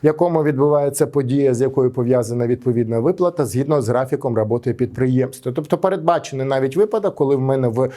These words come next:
у тих дванадцяти місяцях нічого немає. Я розрахунок проводжу, виходячи з окладу, але не менше мінімалки, оклад, <clears throat> оклад, але не менше М З П, я множу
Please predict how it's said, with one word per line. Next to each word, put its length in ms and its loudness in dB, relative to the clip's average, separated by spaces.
у 100 4
тих 240 2
дванадцяти 600 -2
місяцях 540 -2
нічого 420 0
немає. 520 0
Я 180 6
розрахунок 680 0
проводжу, 500 0
виходячи 580 0
з 140 0
окладу, 840 0
але 340 4
не 140 2
менше 460 2
мінімалки, 920 0
оклад, 600 0
<clears throat> 420 0
оклад, 560 -2
але 260 4
не 140 2
менше 440 0
М 140 0
З 140 0
П, 380 2
я 140 4
множу 540 0